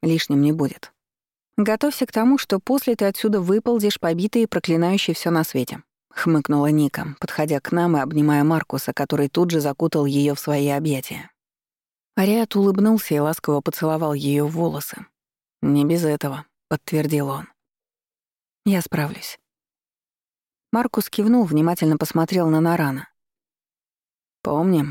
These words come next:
что из-за очередного скачка способностей, который случился сегодня, твои ментальные щиты стали гораздо слабее, Наран.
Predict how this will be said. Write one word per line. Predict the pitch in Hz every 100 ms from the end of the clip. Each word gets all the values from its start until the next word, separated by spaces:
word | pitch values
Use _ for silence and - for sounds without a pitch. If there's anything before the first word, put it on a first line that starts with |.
| 135
что | - - 156
из-за | 165 165
очередного | 160 160 160 165 170
скачка | - 156 - 156
способностей, | - 143 - 160 180 165 139
который | - 135 143
случился | 143 151 139 143 135 147
сегодня, | - 143 139 131 127 - _ _ _ _ -
твои | 143 165
ментальные | 185 175 165 165 165 156
щиты | - 160
стали | 156 - 131
гораздо | 139 135 151 165
слабее, | 139 - 135 147 147
Наран. | 135 123 131